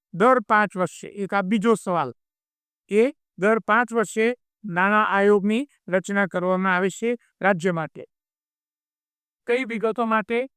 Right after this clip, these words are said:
રાજ્ય નાખેલ કર, ડ્યુટી, ટોલ અને ફીની ચોખ્ખી ઉપજ જે આ ભાગ હેઠળ રાજ્ય અને પંચાયતો વચ્ચે વહેંચી શકાય અને તેમની વચ્ચે વહેંચવાનો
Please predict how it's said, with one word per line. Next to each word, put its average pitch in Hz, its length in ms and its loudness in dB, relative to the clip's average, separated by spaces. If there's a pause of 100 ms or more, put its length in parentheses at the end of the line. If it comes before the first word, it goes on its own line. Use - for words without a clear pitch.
(200)
રાજ્ય 196 440 0
નાખેલ 220 560 0 (500)
કર, 214 280 4 (460)
ડ્યુટી, 214 580 -4 (420)
ટોલ 233 300 2
અને 226 200 2
ફીની 226 560 -2 (280)
ચોખ્ખી 226 420 2
ઉપજ 214 540 -2 (320)
જે 214 180 0
આ 220 260 4
ભાગ 214 360 4
હેઠળ 220 420 0 (420)
રાજ્ય 185 420 0
અને 233 200 2
પંચાયતો 214 640 -2
વચ્ચે 220 420 -4 (360)
વહેંચી 185 420 -4
શકાય 220 560 -2 (720)
અને 277 280 0 (320)
તેમની 233 300 -2
વચ્ચે 226 360 0
વહેંચવાનો 220 720 0